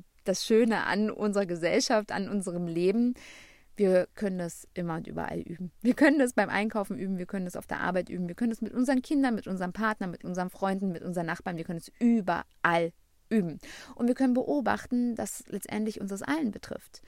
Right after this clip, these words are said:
Ja, wie häufig haben wir einfach die Situation, dass beispielsweise in der Nachbarschaft ein Nachbar, der hat so gewisse Regeln, gewisse Vorstellungen,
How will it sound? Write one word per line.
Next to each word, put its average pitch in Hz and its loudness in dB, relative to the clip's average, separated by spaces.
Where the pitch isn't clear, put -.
Ja, 240 2
wie 277 0
häufig 240 2
haben 220 2
wir 233 0
einfach 208 -4
die 208 -4
Situation, 196 -2
dass 196 -4
beispielsweise 185 -4
in 196 -4
der 180 0
Nachbarschaft - -8
ein 185 0
Nachbar, 294 0
der 196 -4
hat 208 -4
so 208 -4
gewisse 180 -4
Regeln, 269 2
gewisse 175 -6
Vorstellungen, 226 0